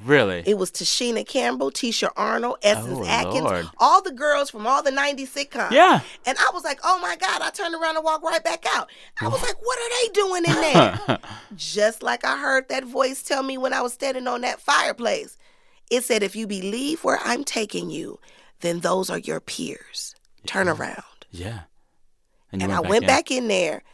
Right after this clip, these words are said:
Speaker 2: and I am very happy to report that Ryan Murphy cast me as Little Babe.
Speaker 1: Okay.
Speaker 2: And I played the lobster
Speaker 1: Yes.
Speaker 2: in Popular. Thank you very much.
Speaker 1: <laughs> Oh, yeah.
Speaker 2: Even in front of all these girls who had worked way more
Speaker 1: Yeah.
Speaker 2: than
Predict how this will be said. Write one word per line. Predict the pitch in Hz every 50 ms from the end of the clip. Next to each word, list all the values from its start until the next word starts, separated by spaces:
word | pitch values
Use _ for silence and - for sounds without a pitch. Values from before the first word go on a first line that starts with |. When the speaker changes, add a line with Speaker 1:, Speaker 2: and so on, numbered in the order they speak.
| - _ _ _ _ - _
Speaker 2:
and | 185 185 185
I | 180 190 208 220
am | 208 202 190 185 - 247 -
very | 180 214 214 220 247 254 311
happy | 302 277 262 240 - 277 262
to | - - 269
report | 262 285 294 302 - - 226 185 160 151 - - - - - - - -
that | - 170
Ryan | 170 175 185 185 208 233 262
Murphy | 262 240 254 254 - 285
cast | 269 - 269 240 226 240 277 - -
me | 285 269 240 185 180 -
as | - 196 185 175
Little | 185 190 208 214 269 311
Babe. | 320 320 262 220 190 180 185 185 - _ -
Speaker 1:
Okay. | - 110 135 147 - - 220 196 226 240
Speaker 2:
And | 180
I | 220 240 269 320
played | - - 311 294 302 349 349
the | 392
lobster | 392 392 359 302 269 269 - - - 262 262 277 -
Speaker 1:
Yes. | - 180 - - - 202 - - - - -
Speaker 2:
in | 440
Popular. | 359 339 320 311 311 311 302 285 285 285 285 - - _
Thank | 226 214 262 254 -
you | 370 392 415
very | 359 349 359 381 415
much. | 415 349 302 262 269 254 -
Speaker 1:
<laughs> |
Oh, | 240 254 262
yeah. | 269 302
Speaker 2:
Even | 339 381 392 370 359 349 -
in | - 269 269
front | - - 277 269 254
of | 240 - -
all | 233 247 254 262
these | 240 262 254 254 226 -
girls | - 240 240 233 226 226 226 - - - - - - -
who | - - 302 311
had | 349 285 262 247
worked | 240 269 254 254 240 233
way | 202 196 170 220 247 311 330 339 339 311
more | 262 233 226 208
Speaker 1:
Yeah. | 208 139 135
Speaker 2:
than | 202